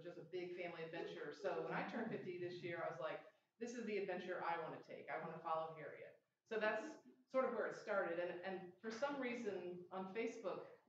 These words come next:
the, the walk last year that they did just popped up in my feed. You know, Facebook is mysterious like that. So, um, so anyway, that's how I learned about it. Um, and then Danny is amazing at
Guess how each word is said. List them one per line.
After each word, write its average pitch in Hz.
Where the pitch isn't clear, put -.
the, 165
the 170
walk 185
last 240
year 156
that 156
they 156
did 160
just -
popped 220
up 190
in 175
my 175
feed. 175
You -
know, 156
Facebook 175
is -
mysterious 165
like -
that. 147
So, 208
um, -
so 262
anyway, 233
that's 247
how 214
I 233
learned 202
about 156
it. 180
Um, 165
and 180
then 175
Danny 180
is -
amazing 165
at -